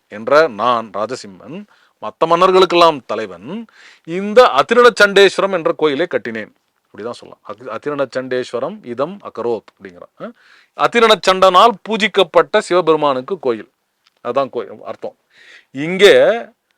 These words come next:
அ, இ-, இஹ, இஹன்னா இங்கன்னு அர்த்தம், கிரித்தனையான்னா மலைமகள்னு அர்த்தம். கிரித்தனையா குஹ கண சகிதோ, குஹன்னா முருகன், கணன்னா கணங்கள், இவர்களோடு சகிதமாக, அ, நியத்த கிருத்த ரத்தி,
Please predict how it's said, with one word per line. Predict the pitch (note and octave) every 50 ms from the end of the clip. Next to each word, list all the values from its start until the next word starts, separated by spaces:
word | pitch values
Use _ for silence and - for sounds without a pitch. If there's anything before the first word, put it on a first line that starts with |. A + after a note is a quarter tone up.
| _ _ _ _ _ _ _ _ _ _
அ, | - A#2 A2+ A2+ A2 G#2+ G#2+ G#2 G2+ G#2 - _ -
இ-, | D3 C3+ C3 C#3+ D#3 G3 - -
இஹ, | C#3 C#3+ C3+ D#3 F3+ F3+ C3 A#2+ C3 C#3+
இஹன்னா | B2 B2 C#3 D#3
இங்கன்னு | E3 D3 C3 C3+ D3 C#3+
அர்த்தம், | C3 G#2+ - - G#2+ B2 D#3 D#3+ C3 G#2+
கிரித்தனையான்னா | A#2+ D#3 G3 A#3+ G#3+ - G3+ F#3 F3+ E3+ D#3 D3+ D3+ C#3+ D#3+ G#3+ F#3+ C3+
மலைமகள்னு | C3+ D#3 D3+ C3 G#2+ G#2+ G#2 G#2+
அர்த்தம். | G2 - _ - _ _ _ _ _ _
கிரித்தனையா | G#2+ A2+ A#2+ C#3+ D#3+ C#3 B2 A2 G#2 F#2+ F2 E2 F2 A#2 E3 A3 G#3+ _ _ _ _ _ _ _ _ _ B2
குஹ | A#2+ D#3 F#3 E3+ D#3 G#3+ A#3+ B3 C4 B3+ G3
கண | C3 D3 D#3 E3 F3 F#3+ G3 G#3 G#3 - -
சகிதோ, | C#3+ B2+ C#3 C3+ A#2 - B2 A#2 A2+
குஹன்னா | B2+ C#3 C3 E3+ F#3 F3+ E3 F3+ G#3 G#3+ F3+ D3+
முருகன், | C3+ C3+ C#3+ C3+ B2+ C3+ F3+ A3+ G#3 D3
கணன்னா | B2 C3+ D3 F3 F3 D#3+ D3 D3+ F#3 G3
கணங்கள், | C#3+ C3 C#3 C#3 B2 A#2+ D3+ G3+ A#3 A3 _ _ _ _ _ _ _
இவர்களோடு | - C3 C3 D3+ D3 C#3+ D3 D3+ F#3 G#3+ A3 -
சகிதமாக, | C3+ C3 E3+ F#3 G#3 F#3+ E3 C#3+ B2 G2 - F2+ F2 F#2 A#2 D#3+ A3+ C4+ C4 A3+ _ _ _ _ _ _ _ _ _ -
அ, | - G#2+ G#2+ G#2 G#2 G#2+
நியத்த | C3 E3+ A3 C4 C4+ - - B3+ - -
கிருத்த | F#3+ F#3+ - A3+
ரத்தி, | G#3 F3+ E3 - - D#3 -